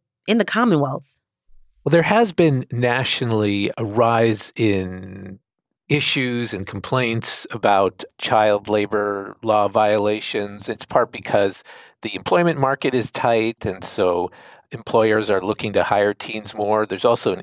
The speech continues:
Speaker 2: big issue in certain parts of the country with young immigrants coming in and need,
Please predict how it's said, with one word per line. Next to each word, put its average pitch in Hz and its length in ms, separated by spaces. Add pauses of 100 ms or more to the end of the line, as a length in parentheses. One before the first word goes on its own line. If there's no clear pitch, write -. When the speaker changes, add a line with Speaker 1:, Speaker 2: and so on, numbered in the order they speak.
Speaker 2:
big 143 180
issue 123 260
in 90 80
certain 104 240
parts 101 260
of 107 60
the 98 80
country 98 560 (300)
with 107 320 (100)
young 117 200
immigrants 113 460
coming 110 300
in 107 180
and 104 120
need, 107 320